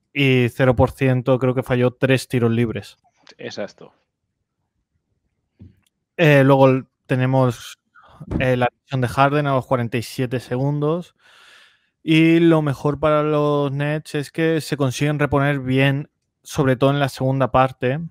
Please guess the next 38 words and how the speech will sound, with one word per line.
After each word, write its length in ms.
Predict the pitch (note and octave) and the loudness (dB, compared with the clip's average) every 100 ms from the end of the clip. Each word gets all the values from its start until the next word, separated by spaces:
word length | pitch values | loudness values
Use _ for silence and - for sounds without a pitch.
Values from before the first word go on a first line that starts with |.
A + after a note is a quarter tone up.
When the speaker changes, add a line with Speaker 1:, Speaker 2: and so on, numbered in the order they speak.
| - - - - _ _ _ | -16 -20 -20 -20 _ _ _
Speaker 1:
Y 180 | D3+ C#3+ | -2 0
como 260 | C3 C3+ B2 | 0 -2 0
ya 100 | B2+ | 0
habéis 180 | C3 A#2+ | 0 0
dicho, 320 | C3 - B2 | -4 -4 -4
que 60 | |
lo 60 | A#2+ | 0
había 140 | A#2+ | 0
apuntado 300 | A#2+ B2 A#2+ | -2 -2 0
yo 100 | A#2+ | 0
también 220 | A#2 A#2 A#2 | -2 -4 -4
aquí, 260 | - C3 | -4 -6
que 340 | B2+ B2+ B2+ A#2 | -2 0 0 -2
se 180 | - C3 | -2 0
va 80 | B2 | 0
a 60 | |
perder 260 | C3 A#2+ C3 | 0 2 2
el 60 | |
segundo 320 | B2 B2+ A#2 A2+ | 2 -2 -2 -2
partido. 420 | G#2 B2+ A2 G2 _ _ _ _ _ _ _ _ _ _ _ _ _ _ _ | -2 -4 -4 -6 _ _ _ _ _ _ _ _ _ _ _ _ _ _ _
Vamos 300 | C3 B2+ C3 | 0 2 2
a 40 | |
ver 180 | B2 B2 | 2 2
cómo 200 | - C3 | 2 0
les 160 | A#2+ A#2+ | 0 -4
afecta 460 | - C3 A#2+ A2 | -4 -6 -4 -2
eso. 400 | B2 A#2 G#2+ G2+ _ _ | -2 -2 -8 -12 _ _
Pero 240 | - A#2+ G#2+ | 2 2 4
puede 180 | C3+ | 2
ser 280 | C3+ E3 D#3 | 2 0 0
bastante 1400 | D3+ C#3 - D3 C#3+ - D3+ D3 C#3+ C3+ C3 B2 B2 A#2+ - _ _ _ _ _ | 0 -2 -2 -2 -2 -2 0 2 0 0 0 -2 -2 -4 -8 _ _ _ _ _
golpe 400 | B2+ C#3+ C3+ D3+ | 2 2 4 2
de 120 | C#3+ | 4
moral 300 | C3+ C3 B2+ | 4 4 4
hacia 220 | B2+ C3+ | 2 -2
arriba 680 | A#2 B2+ C3 C3+ C3+ B2+ - | -2 0 0 2 2 0 0
para 300 | B2+ A#2+ A2+ | 0 0 0
l-, 260 | A#2 A#2 | -2 -6